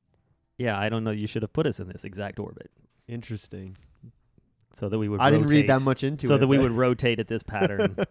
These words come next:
Speaker 1: I have a better plan.
Speaker 2: Fair enough. All right.
Speaker 1: Anyway.
Speaker 2: Anyway, the
Speaker 1: Yeah.
Speaker 2: final question. Question fifty-two.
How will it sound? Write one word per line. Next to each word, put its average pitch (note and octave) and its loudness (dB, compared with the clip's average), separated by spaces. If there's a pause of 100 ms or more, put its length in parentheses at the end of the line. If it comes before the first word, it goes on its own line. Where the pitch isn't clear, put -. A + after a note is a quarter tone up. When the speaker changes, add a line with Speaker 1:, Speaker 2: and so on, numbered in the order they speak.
(720)
Speaker 1:
I A2+ -2
have A#2+ 0
a B2 0
better B2 0
plan. F#2+ -8 (360)
Speaker 2:
Fair B2+ -2
enough. G#2+ -2 (400)
All A#2 -4
right. G#2 -4
Speaker 1:
Anyway. G2 -2
Speaker 2:
Anyway, C#3+ 2
the C3 -2
Speaker 1:
Yeah. C3 -6
Speaker 2:
final F3 4
question. C#3+ 0 (400)
Question C#3+ -4
fifty-two. C3+ 0